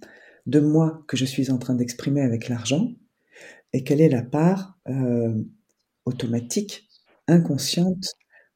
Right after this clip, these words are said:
euh, de, de, de, de mécanique liée à notre relation à l'argent collective que je suis en train d'exprimer avec cette, euh, avec cette transaction, en réalité.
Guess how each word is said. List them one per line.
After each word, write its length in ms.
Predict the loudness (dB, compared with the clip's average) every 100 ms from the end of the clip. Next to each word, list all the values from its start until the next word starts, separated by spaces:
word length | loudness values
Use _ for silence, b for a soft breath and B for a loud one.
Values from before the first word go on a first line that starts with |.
| -4
euh, 240 | 0 0
de, 140 | 2 0
de, 200 | 0 -2
de, 260 | -2 -4
de 340 | -4 -4 -2 -4 -6 _
mécanique 680 | 2 4 4 2 0 0 -4
liée 240 | -2 0 2
à 100 | 0
notre 260 | -2 -4 -4
relation 420 | -4 -4 -4 -2
à 20 |
l'argent 300 | -2 -2 -4
collective 600 | -4 -6 -8 -4 -2 -2 B B
que 80 | -6
je 100 | -4
suis 180 | -4 -6
en 40 |
train 160 | -6 -8
d'exprimer 460 | -8 -8 -6 -4 -2
avec 180 | -4
cette, 320 | -6 -14 -8 -4
euh, 400 | -2 -4 -8 -12 B B B B B B B -6
avec 220 | -4 -2
cette 200 | -4 -6
transaction, 600 | -4 -2 -2 -2 -4 -4 -6
en 260 | -6 -4 -8 _ _
réalité. 420 | -10 -8 -14 -18